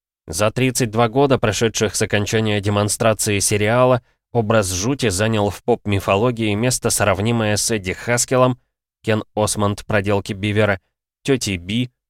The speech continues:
Фрэнсис Бавьер «Энди Гриффитс Шоу» и Хопом Сингом, Виктор Сен Юнг, Бонанца.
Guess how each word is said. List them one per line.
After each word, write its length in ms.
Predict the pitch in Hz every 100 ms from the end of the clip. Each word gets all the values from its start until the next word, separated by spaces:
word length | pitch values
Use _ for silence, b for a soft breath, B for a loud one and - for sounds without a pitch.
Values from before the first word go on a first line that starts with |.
| _ _
Фрэнсис 480 | 95 98 95 101 87
Бавьер 580 | 95 90 85 101 101 -
«Энди 320 | 98 98 92
Гриффитс 420 | 87 98 92 95 -
Шоу» 400 | - 101 95 - _ _ _ _
и 180 | 107 107
Хопом 460 | 95 131 135 131 123
Сингом, 580 | - 131 101 92 85 - _ _
Виктор 440 | 87 110 - 107 95
Сен 300 | - 107 107
Юнг, 560 | 101 117 101 87 - _ -
Бонанца. 720 | 87 92 104 104 85 -